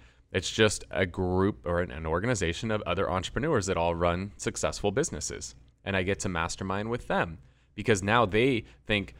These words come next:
completely differently than what my E X P mastermind does, completely differently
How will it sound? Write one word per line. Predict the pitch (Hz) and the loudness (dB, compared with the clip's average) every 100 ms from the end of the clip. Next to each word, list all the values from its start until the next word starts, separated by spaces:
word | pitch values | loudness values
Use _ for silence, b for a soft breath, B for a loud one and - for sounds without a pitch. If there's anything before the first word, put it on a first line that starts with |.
| b | b
completely | - 90 82 98 104 160 - 104 | -4 4 6 6 2 0 0 0
differently | 90 90 98 87 90 95 98 | 0 0 0 -2 -2 -2 -4
than | 95 95 | -2 2
what | 90 78 | 2 2
my | 87 | 2
E | 90 | 0
X | 87 | 0
P | - 95 | 0 0
mastermind | 85 80 87 80 | -2 -4 -6 -4
does, | 80 90 | -4 -4
completely | - 92 127 143 113 | -6 -2 0 0 0
differently | 95 92 92 87 87 | 0 0 -2 -2 -4